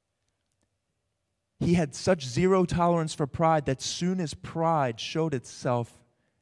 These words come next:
in heaven, it was just over. It said he flew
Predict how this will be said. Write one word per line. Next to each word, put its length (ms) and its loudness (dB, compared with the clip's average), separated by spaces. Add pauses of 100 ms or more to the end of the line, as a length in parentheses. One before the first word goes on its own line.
(120)
in 100 -6
heaven, 520 -2 (1800)
it 40 -8
was 80 -4
just 200 -4
over. 340 -4 (1500)
It 100 -10
said 360 0
he 220 2 (320)
flew 800 -2